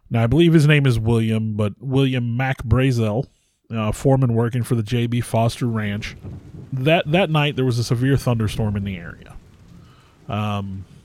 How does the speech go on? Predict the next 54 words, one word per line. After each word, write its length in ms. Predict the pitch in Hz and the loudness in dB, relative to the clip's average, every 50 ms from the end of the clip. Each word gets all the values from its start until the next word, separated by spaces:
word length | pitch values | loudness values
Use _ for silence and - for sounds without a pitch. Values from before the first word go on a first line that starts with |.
| - - - - - - | -20 -20 -20 -20 -14 -8
and 160 | 127 120 120 120 | -8 -6 -6 -6
then 140 | 120 120 | -6 -4
this 160 | 139 175 160 170 | -4 -2 -2 -2
is 120 | 139 131 | -2 0
out, 220 | 131 123 120 110 - - - | 0 0 0 -2 -4 -8 -8
you 100 | 170 151 | -6 -4
know, 60 | 120 | -4
desert 420 | 110 110 113 120 117 110 117 - - | -2 -2 -2 -2 -2 -2 -4 -6 -6
territory, 560 | - 120 110 110 107 - - 107 101 104 107 | -6 -4 -4 -4 -4 -4 -6 -6 -4 -6 -6
so 80 | - 156 | -6 -6
the 80 | 139 | -6
storms 320 | 131 - 180 156 147 131 - | -6 -4 -4 -2 -2 -4 -4
can 140 | - 139 | -6 -6
get 160 | 120 117 104 - | -6 -2 0 0
pretty 180 | - 110 104 | 0 0 -2
bad. 340 | 92 95 101 98 95 95 - - _ _ _ _ _ _ _ _ _ _ _ _ - | -4 -6 -6 -6 -8 -8 -10 -14 _ _ _ _ _ _ _ _ _ _ _ _ -8
Uh, 100 | 117 104 | -8 -6
but 300 | 117 135 127 120 127 131 | -4 -4 -6 -6 -2 0
during 480 | 175 240 302 302 269 233 196 165 143 | 2 2 2 2 0 0 0 0 0
the 80 | 120 123 | 0 -2
storm, 800 | - - - - - 214 208 185 151 127 113 107 107 104 101 - _ _ _ _ _ _ - | -2 -4 -6 -6 -4 -4 -4 -4 -4 -4 -6 -6 -8 -10 -12 -14 _ _ _ _ _ _ -12
he 220 | - - 202 202 | -6 -4 -2 -2
heard 580 | 156 - - 180 165 151 143 135 123 123 110 - - - _ _ _ _ _ _ _ _ _ _ _ _ _ _ _ _ _ _ _ | -2 -2 -2 0 0 0 0 0 0 -2 -2 -4 -6 -12 _ _ _ _ _ _ _ _ _ _ _ _ _ _ _ _ _ _ _
what 180 | - 147 160 | -4 -2 0
he 100 | 151 160 | 0 0
could 120 | - - 151 | 0 0 0
only 200 | 135 131 135 123 | 0 0 -2 -4
describe 420 | 123 131 - - 104 101 104 104 | -4 -4 -4 -4 -4 -4 -2 -2
as 100 | 110 107 | -4 -4
an 60 | 110 | -4
explosion. 480 | 117 107 - - 143 135 123 113 95 98 | -4 -6 -4 -2 0 2 2 2 0 -2
He 80 | 101 101 | -6 -6
said 140 | 113 110 | -4 -4
it 60 | 107 110 | -4 -2
didn't 180 | 127 143 147 | -2 -2 -2
sound 240 | 135 - 147 135 135 | -2 -2 -2 -2 -2
like 160 | 135 135 131 | -2 -4 -2
the 120 | - 147 135 | 0 0 0
thunder 380 | - - 131 123 120 120 117 | 0 -2 -2 0 0 0 0
that 80 | 117 117 | 0 0
he 60 | 113 | -2
was 160 | 113 120 117 | -2 -4 -4
hearing 260 | - 117 107 110 110 | -4 -6 -6 -4 -4
in 80 | 113 113 | -4 -4
the 60 | 117 | -4
storm, 320 | 110 - 113 107 104 107 - _ - - - - - _ _ | -4 -4 -4 -4 -4 -6 -8 _ -18 -20 -20 -20 -20 _ _
but 120 | - 104 123 | -4 0 0
this 160 | 165 160 - | 0 2 2
was 100 | 156 127 | 2 2
like 160 | 135 127 104 | 2 2 2
an 60 | 113 | 0
explosion, 560 | 110 101 - - - 127 113 107 98 92 92 95 | -4 -4 -4 -2 0 0 0 0 0 -4 -6 -4
something 360 | - 151 147 135 143 131 123 | -2 0 0 2 0 0 0
outside 760 | 120 127 120 110 - - 143 120 107 107 104 104 98 98 - | -2 -2 -4 -4 -4 -2 0 0 2 2 0 0 -2 -4 -6